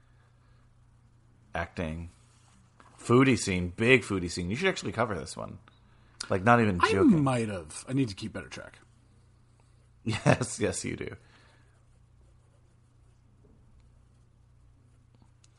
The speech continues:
Speaker 1: You
Speaker 2: Yeah.
Speaker 1: recently had my cous-, cousin on Foodie Films.
Speaker 2: Yes, Michael Conrad Tavares, and, uh, the owner of Picadera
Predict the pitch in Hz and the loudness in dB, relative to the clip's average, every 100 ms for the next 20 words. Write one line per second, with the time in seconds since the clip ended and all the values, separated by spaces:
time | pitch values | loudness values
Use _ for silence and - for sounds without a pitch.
0 | - - 127 110 120 110 120 110 107 107 | -20 -10 -2 2 4 4 4 4 6 6
1 | 101 123 123 - 131 151 170 104 87 90 | 8 8 8 8 10 10 8 4 2 -4
2 | 82 - - - - - 117 190 220 - | -4 -10 -12 -14 -16 -8 2 2 2 -2
3 | - - 120 120 123 131 123 120 117 - | -8 -10 -6 -4 -4 -2 -2 -4 -6 -12
4 | - 131 123 120 120 113 104 123 160 143 | -10 -4 -2 -2 -4 -6 -6 -6 -4 -4
5 | 90 78 85 - 107 98 95 95 95 98 | -6 -12 -16 -14 -12 -10 -10 -10 -10 -10
6 | 95 98 104 110 113 110 110 110 107 98 | -12 -12 -10 -6 -4 -2 -4 -6 -10 -12
7 | - - - - - 131 123 117 139 113 | -18 -20 -20 -20 -8 -4 -2 0 0 0
8 | 92 | -4